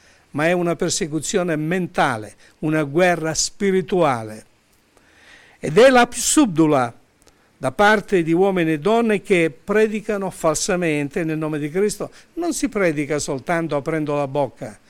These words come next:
ma si predica anche con dei gesti, con dei comportamenti, con delle scelte, con modi di fare.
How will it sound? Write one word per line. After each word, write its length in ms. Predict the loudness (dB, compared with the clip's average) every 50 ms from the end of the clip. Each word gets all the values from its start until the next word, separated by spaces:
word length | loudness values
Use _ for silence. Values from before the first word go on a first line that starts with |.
| _ _ -20 -20 _ _ _
ma 160 | -6 -4 -4
si 160 | -2 -2 -2
predica 400 | -2 0 -2 -2 -2 -2 -2 -2
anche 360 | 0 0 -2 -2 -2 -2 -4 -2
con 160 | -2 -4 -2
dei 200 | -2 -2 -2 -2
gesti, 640 | 0 0 0 0 -2 -4 -8 -12 -14 -16 -16 -18 _ _ _ _ -6
con 140 | -4 -2 -2
dei 140 | -2 -2 -2
comportamenti, 1000 | -4 -6 -4 -4 -6 -6 -6 -6 -6 -4 -4 -4 -4 -4 -6 -8 -10 -14 -20 -20 -20 -20 -20 _
con 180 | -4 -2 0 0
delle 220 | 0 0 0 0
scelte, 720 | -2 -4 -4 -2 0 0 0 0 -2 -6 -10 -16 -18 -18 -20 _ -20 _ _ _
con 180 | -4 -4 -2
modi 280 | -2 -2 -2 -2 -2 -2
di 100 | -4 -4
fare. 520 | -4 -2 -2 -2 -2 -2 -6 -12 -18 -20